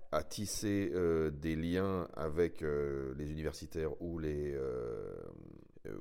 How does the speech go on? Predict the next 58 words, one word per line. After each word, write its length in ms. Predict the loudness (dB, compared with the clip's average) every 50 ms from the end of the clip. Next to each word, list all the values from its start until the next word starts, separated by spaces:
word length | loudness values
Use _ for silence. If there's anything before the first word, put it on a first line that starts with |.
| -8 -8
ou 300 | -8 -6 -4 -4 -2 -2
les 120 | -2 -2
centres 240 | -2 -4 -4 -4 0
de 60 | 0
recherche, 440 | 0 2 2 2 0 0 0 -2 -4
euh, 320 | -4 -4 -2 -2 0 0
de, 160 | 0 0 0
de 140 | 2 2 2
la 120 | 2 4 4
région. 480 | 4 2 2 2 2 2 2 2 2 2 0 0 0 -2 -4 -6 -8 -8 -8 -10 -12 -6 -2 2
Euh, 280 | 2 4 4 2 2
c'est 280 | 0 0 0 -2 -2 0
pas 160 | 2 4 4
des 80 | 4 4
gens 100 | 4 2
avec 140 | 2 0
qui 120 | 0 -2 -2
on, 100 | 0 0
on 200 | 0 -2 -2 -2
se 140 | 0 0 0
parle 340 | 2 2 2 4 4 4
pas. 360 | 4 4 6 4 4 4 2 -2 -2
Je, 180 | -2 -2 0 0
je 140 | 0 0 -2
trouve 320 | -2 -2 -2 -4 -2 0
qu'il 80 | 2 2
y 20 |
a 40 | 2
pas 120 | 4 2
assez 220 | 2 2 0 -2 0
de, 320 | 0 2 2 2 2 0
il, 360 | 0 -2 -4 -4 -4 -2 -2
il 80 | -2 -2
faudrait, 580 | -2 -2 -2 -2 2 2 2 4 2 0 -2 -2
c'est, 200 | 0 0 0 0
c'est 160 | 2 4 4
là 180 | 4 6 4 4
où 140 | 4 2 0
il 100 | 0 0
faut 160 | 0 0 0
aussi, 400 | 0 0 0 -2 -2 0 4 4
euh, 400 | 6 6 6 6 4 2 2 2
appuyer 380 | 0 -2 -2 -2 0 0 2 2
un 140 | 2 0 0
peu. 400 | 0 0 0 2 2 2 0 0 0
Euh, 560 | 0 0 2 2 2 2 0 0 -2 -4 -4
c'est 140 | -4 -2 -2
vrai 100 | -2 -2
qu'on 140 | -2 -4
travaille 260 | -2 0 2 2 2 2
bien, 220 | 0 0 0 0
nous, 160 | 0 0 0
avec 300 | 0 0 0 -2 -4 -6 -6
des 140 | -4 -4
ent-, 120 | -2 -2 -4 -4
des 180 | -6 -8 -8 -6
universités 320 | -4 -4 -4 -4 -2 -2
américaines 420 | -2 -2 -2 -2 -2 -4 -4 -4